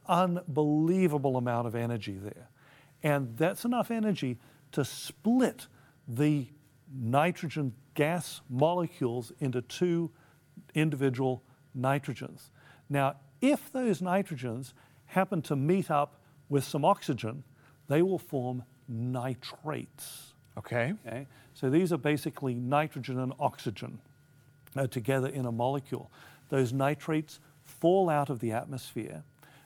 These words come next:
Speaker 1: and those can be absorbed by plants. The plants will absorb the nitrates, uh, probably through their roots.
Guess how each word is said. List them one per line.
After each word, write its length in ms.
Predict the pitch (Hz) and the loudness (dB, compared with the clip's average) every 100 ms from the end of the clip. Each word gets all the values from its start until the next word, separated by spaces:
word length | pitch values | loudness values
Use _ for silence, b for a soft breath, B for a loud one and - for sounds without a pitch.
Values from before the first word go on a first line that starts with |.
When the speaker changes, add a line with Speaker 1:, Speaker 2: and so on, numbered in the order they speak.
| - | -4
Speaker 1:
and 240 | 135 127 | -2 0
those 300 | 185 254 269 | 0 2 -2
can 220 | - 233 | -2 -4
be 160 | 208 196 | -2 -2
absorbed 720 | 180 139 165 233 180 135 131 | -2 -4 -2 0 -2 -2 -6
by 180 | 143 139 | -2 -2
plants. 880 | - - - 220 110 - - - - _ _ _ _ - b b b b _ | -4 -6 0 0 0 -8 -16 -18 -18 _ _ _ _ -20 b b b b _
The 100 | 131 | -6
plants 560 | - - 214 202 196 | -6 0 2 4 0
will 180 | 170 131 | -2 0
absorb 580 | 120 104 101 143 190 220 | 0 -2 0 2 4 2
the 120 | 226 | 0
nitrates, 720 | 202 175 175 - 185 208 - 254 214 | 0 0 -2 -2 -4 -4 -10 -20 -10
uh, 160 | 151 123 | -4 -4
probably 380 | - 156 160 214 | -2 0 2 0
through 280 | - 220 208 | 0 0 4
their 200 | 214 208 | 4 4
roots. 720 | 139 131 113 127 - - | 2 4 4 4 -4 -16